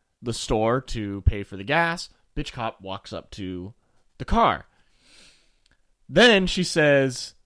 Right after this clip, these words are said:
to the little girl, "Everything okay in here?" And the little girl rolls up the window and said, well, she, not in that order. She says, "Don't talk to strangers." Also, that, the way she said that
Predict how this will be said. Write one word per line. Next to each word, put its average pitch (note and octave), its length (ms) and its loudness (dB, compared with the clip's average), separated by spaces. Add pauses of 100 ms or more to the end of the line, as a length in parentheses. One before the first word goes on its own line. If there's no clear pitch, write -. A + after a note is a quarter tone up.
(460)
to D3 360 4
the C3+ 140 -4
little E3 220 2
girl, C3+ 520 -2 (480)
"Everything D#3+ 300 0
okay D#3+ 340 0
in G#3 80 0
here?" D4+ 320 -4 (760)
And C3 100 -12
the B2+ 60 -10
little C#3+ 200 -2
girl C#3+ 240 2
rolls D3+ 220 4
up G3 80 -4
the G3 80 0
window F#3 360 2
and D3 140 -2
said, C#3 400 -2
well, A2 340 -6
she, C3+ 300 -14
not D3 200 -6
in B2 60 -10
that A#2 120 -6
order. G2+ 200 -8
She C3 140 -8
says, A#2+ 300 -2 (260)
"Don't F#3 200 6
talk F#3 200 2
to F#3 80 -6
strangers." D3 680 -2 (300)
Also, B2+ 600 0 (400)
that, B2 480 0
the C3 60 -4
way C3 160 0
she B2+ 160 -10
said A#2 260 -6
that G#2+ 340 -4